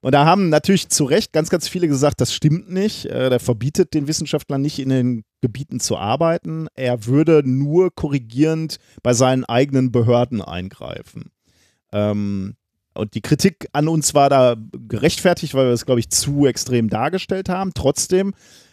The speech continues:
ähm, ist das natürlich gerade für uns als kommunizierende Wissenschaftler oder publizierende Wissenschaftler interessant zu sehen, was heißt das denn, dass er in seinen eigenen Behörden, denn in diesen Behörden,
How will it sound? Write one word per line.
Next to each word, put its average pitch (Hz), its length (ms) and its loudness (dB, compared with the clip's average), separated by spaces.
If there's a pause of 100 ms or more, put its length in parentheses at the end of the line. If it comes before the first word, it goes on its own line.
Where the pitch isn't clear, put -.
(120)
ähm, 147 580 2 (500)
ist - 160 0
das 185 80 4
natürlich 139 340 -4
gerade 139 260 0
für 139 160 -6
uns 170 640 -2 (1300)
als 123 300 0
kommunizierende 156 800 0
Wissenschaftler 147 960 0
oder 98 240 -6 (640)
publizierende 151 720 0
Wissenschaftler 135 580 -2
interessant 117 560 -2
zu 151 160 -4
sehen, 143 500 0
was - 260 -2
heißt - 280 0
das 87 200 -4
denn, 82 180 -2
dass 90 180 -2
er 104 80 2
in 101 100 0
seinen 95 220 -2
eigenen 104 420 -2
Behörden, 101 500 0
denn 113 180 2
in 113 120 -2
diesen 127 200 0
Behörden, 120 480 4